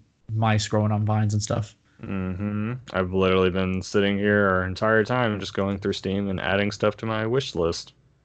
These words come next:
Speaker 1: Yeah, so if you like to check out indie games, that's kinda your thing, this is the time to do it.
Speaker 2: Absolutely.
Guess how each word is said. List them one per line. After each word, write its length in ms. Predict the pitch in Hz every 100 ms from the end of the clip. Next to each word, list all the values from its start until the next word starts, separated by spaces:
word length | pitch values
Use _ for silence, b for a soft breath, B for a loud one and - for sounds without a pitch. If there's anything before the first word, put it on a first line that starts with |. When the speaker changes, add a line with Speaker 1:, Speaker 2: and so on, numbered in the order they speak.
| _
Speaker 1:
Yeah, 200 | 135 113
so 380 | - - 113 107 120
if 180 | 110 135
you 100 | 139
like 320 | 131 135 -
to 100 | 107
check 280 | - 127 127
out 180 | 123
indie 260 | 123 120 117
games, 500 | 123 123 135 135 - - _ _
that's 260 | - 110 -
kinda 220 | - 117
your 100 | 113
thing, 300 | 113 127 143 - _ 120
this 240 | 104 107 113
is 100 | 107
the 80 | 110
time 240 | 117 123
to 60 | 131
do 140 | 180
it. 200 | 160 - - _ _ _ -
Speaker 2:
Absolutely. 1000 | 90 87 - 101 101 131 123 110 107